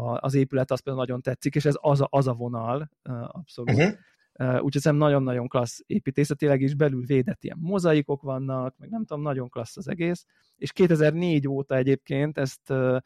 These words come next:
Speaker 1: amikor bezárt a Buszpályaudvar, akkor az önkormányzat ki-, önkormányzati az épület, kiírt egy pályázatot,
Speaker 2: Mhm.
Speaker 1: hogy mire lehetne hasznosítani. És akkor a pályázatot a,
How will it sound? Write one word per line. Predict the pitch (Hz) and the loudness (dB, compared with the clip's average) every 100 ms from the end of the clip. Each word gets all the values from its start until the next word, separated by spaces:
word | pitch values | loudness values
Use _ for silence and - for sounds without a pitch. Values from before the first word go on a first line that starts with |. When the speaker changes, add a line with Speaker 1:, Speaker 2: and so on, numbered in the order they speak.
| _ _ | _ _
Speaker 1:
amikor | 143 131 135 | -14 -8 0
bezárt | 143 143 113 123 | 2 2 2 -2
a | |
Buszpályaudvar, | 127 143 165 160 151 | -10 -6 -2 0 -2
akkor | 139 135 | -4 -6
az | |
önkormányzat | 143 131 127 123 123 120 | -6 -6 -6 -4 -6 -6
ki-, | 131 | -4
önkormányzati | 214 147 131 127 117 110 - | 0 0 0 -2 -2 -6 -8
az | 196 | -8
épület, | 165 190 170 - _ _ _ | -6 -4 -4 -6 _ _ _
kiírt | 147 139 127 | 2 4 4
egy | 135 | 0
pályázatot, | - 139 127 131 | 0 0 2 4
Speaker 2:
Mhm. | 117 | 4
Speaker 1:
hogy | 131 | 2
mire | 139 123 | 0 -2
lehetne | 120 123 135 | -4 -4 -4
hasznosítani. | 123 123 - 143 151 143 | -6 -8 -14 -10 -6 -4
És | 160 | -2
akkor | 156 151 | -4 -2
a | 151 | 0
pályázatot | 175 156 131 151 151 147 | 2 2 2 0 -2 -4
a, | 131 127 | -4 -4